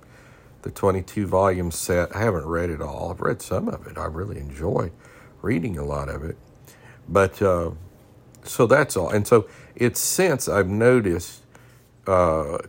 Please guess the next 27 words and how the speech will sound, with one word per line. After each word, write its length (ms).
come 840
to 180
where 240
it's 160
a 40
little 140
more 240
acceptable 960
to 220
study 500
this 380
in 280
mainstream 920
history, 760
historiography. 880
And 120
I 60
think 300
what 180
happened 440
was, 380
is 100
there 140
was 100
so 180
much 360
tension 600